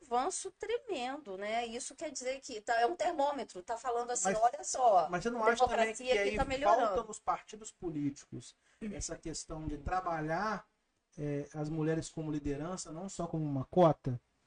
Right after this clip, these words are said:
Speaker 2: Porque a gente percebe que existe muito isso, ah, você tem uma cota feminina. Aí os partidos viram meio que escravos dessa situação de ter que obrigatoriamente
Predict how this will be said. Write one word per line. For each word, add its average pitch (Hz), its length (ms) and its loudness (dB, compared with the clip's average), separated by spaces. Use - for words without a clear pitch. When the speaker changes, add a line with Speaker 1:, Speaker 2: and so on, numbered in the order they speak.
Speaker 2:
Porque 175 260 4
a 202 80 8
gente 208 240 4
percebe 214 680 2
que 233 340 -8
existe 208 520 -4
muito 214 320 -4
isso, 190 240 -4
ah, 160 60 -2
você 135 160 -12
tem 170 100 -8
uma 190 160 -2
cota 220 480 4
feminina. 175 640 2
Aí 120 120 -8
os 156 100 -6
partidos 190 480 -6
viram 208 220 -6
meio 208 240 -2
que - 120 -14
escravos 214 760 6
dessa 202 300 -6
situação 196 460 -6
de 185 120 -8
ter 190 140 -4
que - 140 -8
obrigatoriamente 190 840 -6